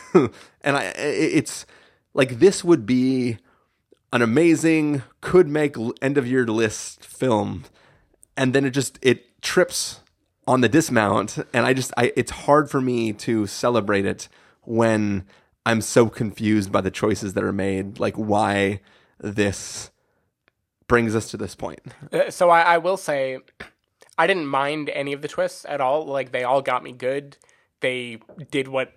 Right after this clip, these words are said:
Speaker 2: they were supposed to do for me. Like, I had that moment of, "Ah, you got me," you know? But I, I also don't think they needed to be there. Um, I do know this was based off of a,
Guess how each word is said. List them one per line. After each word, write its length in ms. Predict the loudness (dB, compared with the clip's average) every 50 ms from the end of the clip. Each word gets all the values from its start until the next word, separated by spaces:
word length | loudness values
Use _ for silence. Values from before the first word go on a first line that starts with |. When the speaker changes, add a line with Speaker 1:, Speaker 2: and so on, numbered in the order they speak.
| _ -20
Speaker 2:
they 260 | -20 -8 -6 -6 -4
were 140 | -4 -6 -8
supposed 300 | -6 -6 -6 -6 -6 -6
to 60 | -6
do 120 | -6 -8
for 140 | -8 -8 -8
me. 200 | -8 -6 -4 -4
Like, 160 | -4 -4 -2 -2
I 80 | -2
had 140 | -2 -4 -4
that 140 | -4 -6 -6
moment 440 | -6 -8 -8 -8 -8 -10 -10 -10 -8
of, 340 | -8 -8 -8 -12 -16 _ _ -16
"Ah, 600 | -4 0 2 4 4 4 4 4 4 2 2 -2
you 180 | -4 -8 -8 -4
got 240 | -2 -2 -2 -4 -6
me," 180 | -10 -14 -14
you 100 | -12 -8
know? 180 | -6 -6 -6 -6 -8 _ _ _ _ _ -20 -20 -20 _ _ _ _ _ -20
But 300 | -4 0 2 2 2 2
I, 140 | 0 0 2
I 160 | 2 4 4
also 200 | 2 2 0 -2
don't 280 | 0 0 -2 -2 -2 -6
think 180 | -10 -10 -8
they 120 | -8 -8 -8
needed 280 | -8 -10 -10 -12 -14
to 80 | -16 -16
be 120 | -14 -8
there. 340 | -4 -4 -2 -2 -4 -8 -12 -10
Um, 320 | -8 -8 -8 -8 -10 -14 -18 _ _ _ _ _ _ _ -10 _ 0
I 120 | 0 0
do 180 | 0 -2 0 2
know 200 | 2 2 2 2
this 200 | -2 -4 -6 -8
was 140 | -10 -8 -4
based 320 | -4 -4 -4 -6 -8 -6
off 240 | -4 -4 -4 -4 -6
of 100 | -8 -6
a, 340 | -6 -6 -6 -8 -12 -14